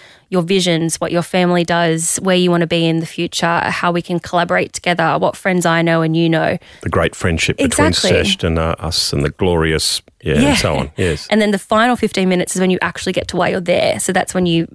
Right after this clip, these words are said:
Speaker 1: you go through those points of that agenda. So in China, it's a lot more relationship-based than what it is in the West. And once you make those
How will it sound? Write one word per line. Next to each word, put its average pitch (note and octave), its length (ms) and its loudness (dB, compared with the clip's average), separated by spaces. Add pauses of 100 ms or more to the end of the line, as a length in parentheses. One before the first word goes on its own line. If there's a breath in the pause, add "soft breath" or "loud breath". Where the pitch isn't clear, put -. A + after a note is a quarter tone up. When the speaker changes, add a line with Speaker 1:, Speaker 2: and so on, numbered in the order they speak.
Speaker 1:
you F3+ 120 -6
go D#3 200 2
through - 220 -8
those - 180 -2
points - 380 -4
of F#3 80 -4
that F#3+ 140 -2
agenda. G3+ 460 0 (480 loud breath)
So F#3+ 400 0 (180)
in G#3+ 160 2
China, F#3+ 380 0
it's - 100 -4
a F#3 60 0
lot F3 240 0
more F#3+ 180 2
relationship-based E3+ 960 -2
than F3 140 0
what E3+ 100 2
it E3+ 140 0
is F3 480 -2
in F3+ 140 0
the E3+ 40 2
West. A#3+ 560 -2
And F3 140 0
once F3 240 0
you F#3 80 2
make E3+ 380 2
those E3 540 0